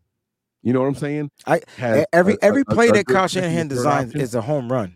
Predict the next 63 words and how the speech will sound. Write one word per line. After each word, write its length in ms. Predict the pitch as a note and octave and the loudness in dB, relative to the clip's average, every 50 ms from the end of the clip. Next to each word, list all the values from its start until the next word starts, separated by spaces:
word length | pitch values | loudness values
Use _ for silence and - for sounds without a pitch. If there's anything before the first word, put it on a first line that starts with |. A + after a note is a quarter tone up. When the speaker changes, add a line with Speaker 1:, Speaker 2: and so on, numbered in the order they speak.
| _ - | _ -10
Speaker 2:
It's, 260 | A#2 A#2 G2+ A#2+ A#2+ | -10 -10 -10 -8 -6
<laughs> 0 | |
it's 460 | C#3 C3 F3+ F#3 - - D3+ D#3+ - C#3 | -2 2 2 2 2 0 -4 -10 -10 -6
a 40 | |
touchdown, 460 | G#2+ - E3 C#3+ - - A2+ F#2+ F#2 F2 | -2 -2 -2 -2 -2 -4 -6 -6 -6 -8
I 60 | E2+ | -10
mean. 220 | E2 D#2+ D2+ - _ _ - | -12 -14 -18 -20 _ _ -6
Speaker 1:
He 200 | - C3 D#3 F3 | -4 -2 -2 -2
says 240 | - - G3+ G3 C3 | 0 0 -2 -2 -2
it. 100 | G#2 - _ _ _ | -6 -12 _ _ _
He 100 | - C#3+ | -10 -8
says, 160 | D#3 - D#3 D#3 | -6 -6 -4 -4
"I 100 | C3+ C3 | -4 -4
design 360 | B2 A#2 A#2+ C#3 C#3+ D3+ D3+ | -4 -2 -2 -2 0 -2 -2
my 100 | D3 C#3 | -4 -6
plays 300 | C3 - D3+ C3+ C3+ A#2+ | -6 -4 -4 -4 -4 -4
where 120 | A#2 A2+ - | -4 -4 -4
each 240 | A#2+ C#3 C#3 - | -6 -6 -6 -6
one 200 | - B2+ B2 A#2+ | -4 -4 -4 -4
could 260 | A2+ - C#3 C#3 A#2+ G2+ | -4 -4 -4 -4 -4 -4
be 120 | A#2 A#2+ | -4 -4
a 40 | A#2 | -4
touchdown." 400 | - G#2+ F2 - - F2 F#2+ F#2+ _ _ _ _ _ _ _ _ _ _ - | -4 -6 -8 -8 -10 -16 -16 -18 _ _ _ _ _ _ _ _ _ _ -6
Speaker 2:
It 80 | - G#2+ | -2 0
Speaker 1:
Not 80 | C#3 | 0
Speaker 2:
just 100 | D#3 - | 0 0
has 160 | C#3 C3+ C3+ | 0 0 0
Speaker 1:
my 40 | D3+ D3+ | 0 -2
Speaker 2:
to 60 | D3+ | -2
be 80 | D3+ - | -2 -2
Speaker 1:
words, 300 | C#3+ C#3+ D3 C#3+ _ _ _ _ _ _ _ _ _ _ - | -2 -4 -6 -10 _ _ _ _ _ _ _ _ _ _ -8
not 240 | A2 C#3+ D#3+ D3 D#3 | -6 -6 -6 -4 -6
Wayne's 300 | D3+ D3+ D3+ D3+ C#3+ C3 | -8 -6 -6 -8 -8 -8
words, 500 | C3+ C#3+ C#3 C#3 C#3 C#3 B2+ - - _ _ _ _ _ _ _ _ _ _ _ | -8 -8 -6 -6 -6 -8 -10 -14 -20 _ _ _ _ _ _ _ _ _ _ _
Kyle 280 | - - - D3+ D3 C3 | -6 -2 -2 -2 -2 -4
Shanahan's 500 | - - C#3+ C3 A#2+ G#2+ G#2 F#2+ E2+ - | -6 -6 -6 -6 -6 -8 -10 -12 -12 -14
words. 300 | E2 D#2 - - - - _ _ _ _ - | -16 -18 -18 -20 -20 -20 _ _ _ _ -6
I'm 120 | G#2+ G#2+ | -6 -6
sorry, 200 | - - G#2+ F2 | -6 -6 -6 -6
Speaker 2:
It 40 | F2 | -4
Speaker 1:
I 20 | F#2 | -6
Speaker 2:
ju-, 60 | G2 | -6
Speaker 1:
pointed 180 | - G#2 G2 F#2 | -8 -8 -8 -8
the 100 | F#2 F#2 | -8 -6
Speaker 2:
it, 0 | |
Speaker 1:
wrong 160 | F2+ F2 F2 | -6 -6 -6
way. 160 | E2+ D#2 - - _ _ _ _ | -8 -8 -10 -12 _ _ _ _
Not 200 | - A#2+ C#3+ C#3+ | -2 0 0 0
Speaker 2:
it, 40 | D3 | 2
Speaker 1:
Wayne's 280 | D3 C#3+ C#3+ C#3+ C3 B2+ | 0 0 0 -2 -2 -2
words, 360 | C3+ C#3 C3+ C3 B2+ - - | 0 0 0 0 0 0 2
Speaker 2:
it 40 | D#3 | 2
just 160 | D3 C3+ A#2+ | 2 2 0
has 160 | - E3 - - | 0 -4 -4 -4
to 100 | - A#2+ | -6 -8
be 100 | A#2+ A#2+ | -6 -2
Speaker 1:
Kyle 200 | C3 C3+ C3+ B2+ | 0 0 0 -2
Shanahan's 220 | - C#3 B2 A2 | -2 -6 -6 -6
Speaker 2:
executed. 260 | G#2+ G#2+ F#2+ E2+ D#2+ | -6 -6 -6 -8 -10
Speaker 1:
words. 160 | - - - _ _ _ _ - | -14 -16 -20 _ _ _ _ -10
Speaker 2:
Like, 160 | A#2+ A#2 - | -10 -6 0
all 240 | C3+ C#3 D3 D3 D3 | 2 4 4 4 4
eleven 340 | C#3 D3 C#3+ A#2+ A#2+ A2+ | 4 2 2 2 0 -4